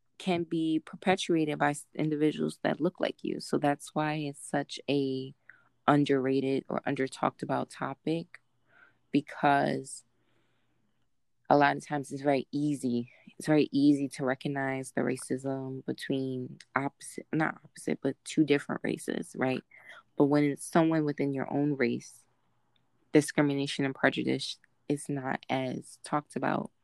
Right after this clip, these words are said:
Um, and this is something that not only African Americans have seen or gone through, but this is all over the world. Latin America, Southeast Asia, East Asia, the Caribbean,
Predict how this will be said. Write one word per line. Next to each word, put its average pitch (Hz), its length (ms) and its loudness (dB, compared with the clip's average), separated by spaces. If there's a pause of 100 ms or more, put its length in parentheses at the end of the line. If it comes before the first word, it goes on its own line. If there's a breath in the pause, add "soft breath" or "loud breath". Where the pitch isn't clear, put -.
(600 soft breath)
Um, 139 200 6
and 139 160 2
this 170 160 4
is 180 120 -2
something 170 420 2
that 147 220 2 (140)
not 156 260 2
only 170 160 0
African 147 380 -2
Americans 151 840 -4
have 147 200 -4
seen 151 640 -4
or 139 120 -4
gone 143 320 -4
through, 156 280 -2
but 143 140 -4
this - 240 -4
is 143 320 -2 (640 soft breath)
all 202 240 10 (100)
over 165 220 2
the - 100 -10
world. - 380 -8 (720)
Latin 160 340 4
America, 156 920 -2 (680)
Southeast 151 720 -2
Asia, 147 560 2 (180)
East 151 300 -10
Asia, 143 680 4 (260)
the 131 100 4
Caribbean, 151 1200 2